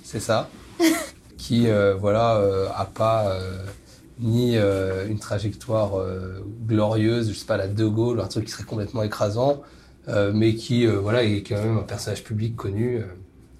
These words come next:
Et de sortir de ça, euh, ouais, c'est, c'est quand même un,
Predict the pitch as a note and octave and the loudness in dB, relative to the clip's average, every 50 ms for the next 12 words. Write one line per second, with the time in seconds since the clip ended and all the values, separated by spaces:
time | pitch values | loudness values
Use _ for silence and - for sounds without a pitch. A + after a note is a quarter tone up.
0 | - - - - - - - - - - - - - - - - A2 G#2+ - - | -20 -20 -20 -20 -20 -20 -20 -20 -20 -20 -20 -20 -20 -20 -8 -4 -2 -2 0 0
1 | C3+ C3 - - - D3 B2+ A#2+ A2 A2+ - B2+ C3 D3 F3+ F3+ C#3+ A#2+ G#2+ G2 | -2 -2 -2 0 0 2 2 2 2 0 0 0 2 2 2 2 0 -2 -2 -2
2 | G#2 D3 - - - C3 A2+ G#2 G#2 G#2 G#2 G2+ G2 G2 G2 G2 F#2+ F#2 F#2+ F#2+ | -2 -2 -2 -2 -4 -4 -4 -4 -6 -6 -8 -8 -10 -10 -12 -12 -12 -12 -12 -12
3 | F#2+ - - - - G#2+ - A#2+ B2 C3+ D3 C3+ B2 A#2+ A#2+ A#2 A#2 A2+ A2+ | -12 -14 -12 -12 -12 -12 -10 -10 -8 -8 -8 -8 -10 -10 -10 -10 -10 -8 -8